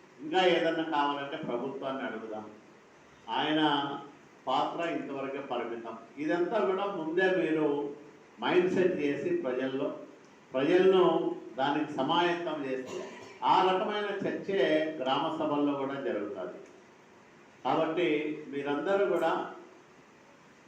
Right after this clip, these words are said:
ప్రభుత్వ పథకాలు, అట్లాగే ప్రజల సమస్యలు, వీటి పట్ల అవగాహన పెంచుకొని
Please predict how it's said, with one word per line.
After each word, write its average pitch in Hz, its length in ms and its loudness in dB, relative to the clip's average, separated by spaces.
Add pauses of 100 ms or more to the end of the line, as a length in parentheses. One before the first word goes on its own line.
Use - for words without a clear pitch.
(640)
ప్రభుత్వ 214 500 2
పథకాలు, 175 840 2 (280)
అట్లాగే 170 480 -2
ప్రజల 165 540 2
సమస్యలు, - 560 -4 (420)
వీటి 175 440 6
పట్ల 175 240 0
అవగాహన 180 640 4
పెంచుకొని 143 600 -10